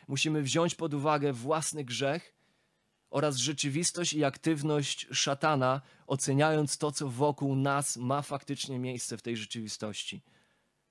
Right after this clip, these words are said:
Kiedy próbujemy znaleźć, doszukać się odpowiedzi na to, co się dzieje w tym świecie, co się dzieje z nami samymi, co faktycznie jest naszym problemem.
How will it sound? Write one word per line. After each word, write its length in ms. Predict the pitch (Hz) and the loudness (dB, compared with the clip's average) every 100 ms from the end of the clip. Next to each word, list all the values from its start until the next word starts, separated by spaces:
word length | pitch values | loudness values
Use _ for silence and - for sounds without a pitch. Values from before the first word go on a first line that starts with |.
| _ _ _ _ _ _ _ _ _ _ _ _ _ _ _ _ _ _ _ _ _ _ - | _ _ _ _ _ _ _ _ _ _ _ _ _ _ _ _ _ _ _ _ _ _ -4
Kiedy 180 | 127 | -4
próbujemy 420 | 123 135 135 131 123 | -2 0 2 2 0
znaleźć, 480 | 113 143 131 110 | 2 4 4 0
doszukać 520 | 98 117 - 147 113 - | -2 -4 -2 -2 -4 -4
się 180 | 110 | -4
odpowiedzi 560 | 107 - 113 123 107 98 | -6 -8 -8 -6 -6 -6
na 140 | 113 | -6
to, 120 | 113 117 | -6 -10
co 120 | 120 | -10
się 220 | - 117 | -6 -4
dzieje 320 | 113 120 98 | -2 -2 -2
w 60 | - | -6
tym 140 | 104 | -10
świecie, 380 | - 120 110 90 | -8 -6 -8 -8
co 100 | 135 | -8
się 140 | 131 | -8
dzieje 260 | 135 160 156 | -4 -4 -2
z 80 | 139 | -2
nami 260 | 208 160 | -2 -2
samymi, 500 | 117 - 160 180 107 - _ _ _ _ _ _ _ _ _ _ _ _ _ _ _ - | -4 -2 0 0 0 -6 _ _ _ _ _ _ _ _ _ _ _ _ _ _ _ -4
co 140 | 175 | 0
faktycznie 540 | 190 175 220 214 180 | 0 0 0 0 0
jest 180 | 156 143 | 0 0
naszym 280 | 156 147 143 | -2 -2 -2
problemem. 580 | 135 135 135 104 87 | -4 -2 -2 -2 -8